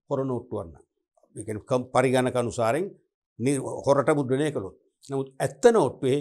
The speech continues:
එහෙම ස්පර්ශ කරාම අර රෆ් ගතිය තියෙනවා. ඒ කියන්නේ ඉන්ටැග්ලු ප්‍රින්ටිං ක්‍රමේ තියෙනවා. ඒක සාර්ථකයි. තුන්වෙනි එක තමයි පහත දක්වා ඇති ආරක්ෂණ සලකුණු එකකට වඩා වැඩි ප්‍රමාණයක් පරීක්ෂාවෙන් බලන්න පුළුවන්.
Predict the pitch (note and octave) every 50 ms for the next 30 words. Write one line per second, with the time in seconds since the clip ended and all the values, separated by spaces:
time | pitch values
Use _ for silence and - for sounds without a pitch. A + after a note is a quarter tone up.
0 | C#3 - - - - B2+ C3+ D3 C#3 B2+ - - F3 E3 C#3+ D3 A#2 A#2 A2 A2+
1 | A2+ B2+ B2 _ _ _ _ _ _ _ _ C3+ B2+ A2 A2+ B2 A#2 - - C3
2 | B2 D3 C#3+ C3+ C3 A#2 G#2+ F#2+ F#2 G#2+ A2+ A2 C3 C#3+ D3 B2+ - - C3 B2+
3 | C3+ B2+ B2 C3+ B2 A#2+ A#2+ A2+ A2+ B2+ D3 E3 E3 C3 A2+ F2+ - - - B2
4 | A2+ C3 A#2+ C#3 B2+ A2 G#2 - - D#2+ - _ _ _ _ _ _ _ _ _
5 | _ _ _ _ _ _ _ _ _ _ _ _ _ _ _ _ - F3+ F#3+ A3
6 | A#3 A3 G3 D3 C#3+ B2 C#3 C3+ C#3+ D3 D3 - D#3 C#3+ D#3+ F3+ F3 F#3+ E3+ D3+
7 | C#3 C3+ - - E3 E3 D#3+ E3 E3 C#3+ C#3 C#3 D3 D3 C#3+ - - D#3+ D3+ D3+
8 | C#3 C3 C3 B2+ - B2+ B2 C3+ - - _ _ _ _ - C#3+ - F3 E3 F#3+
9 | F3+ D#3 C3 B2+ B2 B2+ B2+ B2 B2 C3 C3+ - C#3+ C3+ C3 C3 C3+ D3+ D#3 D3+
10 | - C3 B2+ B2+ A2+ - - C#3 B2+ B2+ C#3+ E3 D3+ C3 B2+ A#2+ B2+ B2+ A#2+ G#2+
11 | F#2+ - -